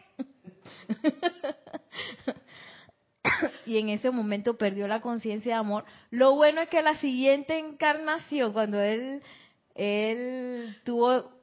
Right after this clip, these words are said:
su oportunidad, su felicidad fue tanta que se convirtió en el Dios de la felicidad. Que esa es nuestra ganancia también. <laughs> Y nos pudo decir que por ahí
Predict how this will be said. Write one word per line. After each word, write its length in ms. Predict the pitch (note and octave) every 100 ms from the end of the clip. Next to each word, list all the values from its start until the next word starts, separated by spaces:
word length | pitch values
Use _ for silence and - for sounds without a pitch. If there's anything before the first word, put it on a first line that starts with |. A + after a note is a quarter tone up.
| _ -
su 180 | G#3 A#3
oportunidad, 760 | A3 C4 C4+ C4+ C#4 C4+ C4 E4 - _ _ - _ _ _ -
su 120 | A#3
felicidad 560 | A3 A3 G#3+ G#3+ G#3+ G3+
fue 180 | B3 B3+
tanta 400 | C4 A#3+ A#3+ D#4
que 120 | D#4
se 140 | D4
convirtió 500 | C4+ G#3+ G#3 F#3+ F#3+
en 100 | G3+
el 120 | G3+ G3
Dios 140 | G3+
de 100 | G3+
la 100 | F3+
felicidad. 640 | F3+ E3 - E3 D#4 F#3 - _ _ _ _ _ _ _ _ _ _ _ _ -
Que 120 | G3
esa 120 | F#3
es 80 | A3+
nuestra 300 | A3+ G#3+ G3
ganancia 460 | F3 F3+ G3 G3 F#3+
también. 440 | E3+ E3+ G#3 F3 A3+
<laughs> 1200 | E3+ A#3 - C#4+ C#4+ C4 - - A3+ - - -
Y 100 | A3+
nos 160 | A3
pudo 220 | A3 A3
decir 380 | A#3 A3 A#3+ B3
que 280 | A3 G#3+ -
por 160 | A3 A3
ahí 240 | A3 C4